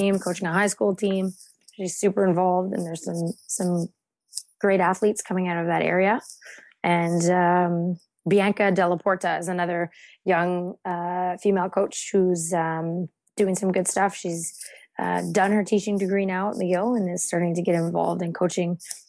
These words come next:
um, at the high school level here. So, um, I'm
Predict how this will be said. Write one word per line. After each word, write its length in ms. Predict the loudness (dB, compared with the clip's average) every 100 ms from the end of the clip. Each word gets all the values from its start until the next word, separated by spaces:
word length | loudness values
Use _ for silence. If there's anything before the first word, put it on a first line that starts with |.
| _ -6
um, 340 | -4 -4 -4 -4
at 100 | -4
the 60 | 0
high 120 | 0
school 240 | 2 2
level 240 | 2 2 0
here. 320 | 2 2 2
So, 380 | 0 0 -2 -4 -16 -20 _ -6
um, 480 | -4 0 -2 -2 -8 -6
I'm 120 | -6